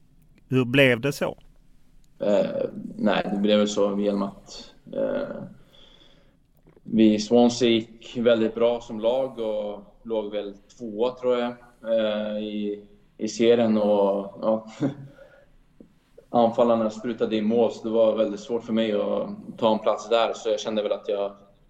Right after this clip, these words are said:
Speaker 2: behövde ta mig någon annanstans och få speltid, och då var det väl, eh, aktuellt med ännu ett lån och, ehm, jag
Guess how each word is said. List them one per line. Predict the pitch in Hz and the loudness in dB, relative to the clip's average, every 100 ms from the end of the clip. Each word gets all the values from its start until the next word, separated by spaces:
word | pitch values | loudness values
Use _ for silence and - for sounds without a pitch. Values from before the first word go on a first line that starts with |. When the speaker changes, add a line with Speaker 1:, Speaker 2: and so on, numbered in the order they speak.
| _ _ _ | _ _ _
Speaker 2:
behövde | - 113 107 113 | 0 2 4 0
ta | 110 117 | -2 -2
mig | 110 110 | -2 -4
någon | 110 | -4
annanstans | 107 117 117 113 - | -4 -6 -6 -8 -6
och | 107 104 104 | -6 -6 -4
få | 110 110 | -2 -2
speltid, | 110 110 98 123 110 | -2 -2 -2 -4 -2
och | 104 | 0
då | 107 110 110 107 - - - - _ _ _ _ | 4 6 4 2 -8 -20 -20 -20 _ _ _ _
var | - 117 113 | -2 4 4
det | |
väl, | 113 110 107 104 | 4 2 0 -4
eh, | 104 101 - - _ _ _ - | -6 -8 -14 -20 _ _ _ -10
aktuellt | 117 - 120 120 - | -10 -4 -2 -2 -4
med | 123 113 110 | 0 2 2
ännu | 113 | 0
ett | 113 | -4
lån | 113 107 104 | -4 -6 -4
och, | 104 104 101 - - - | -4 -2 -2 -6 -10 -4
ehm, | 57 55 50 50 50 50 50 - _ _ | -4 -2 -6 -8 -8 -8 -8 -12 _ _
jag | - 110 107 107 104 104 - | 0 4 6 4 2 0 -6